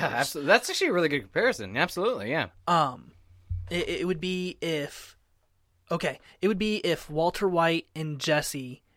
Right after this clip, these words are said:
Speaker 1: got a movie of their own, but Jesse beats the shit out of Walter White because he's not wanting to make the crack.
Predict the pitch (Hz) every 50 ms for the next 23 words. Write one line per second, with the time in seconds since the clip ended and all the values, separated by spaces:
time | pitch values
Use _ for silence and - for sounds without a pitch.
0 | _ _ 156 160 151 151 147 139 - _ - 156 156 160 160 165 156 160 156 156
1 | 143 139 147 143 139 139 - 139 143 135 127 120 113 117 127 - - - - -
2 | _ _ - - 147 - 147 143 123 - _ _ _ _ _ _ _ _ _ 147
3 | 143 - 180 180 170 - 180 165 147 160 156 - - 156 147 - - 165 156 151
4 | 147 147 135 139 147 143 - - 143 139 139 135 135 - 143 131 139 131 143 135
5 | 135 107 127 135 131 - 127 127 131 127 127 127 - - 131 - - 131 117 -
6 | - -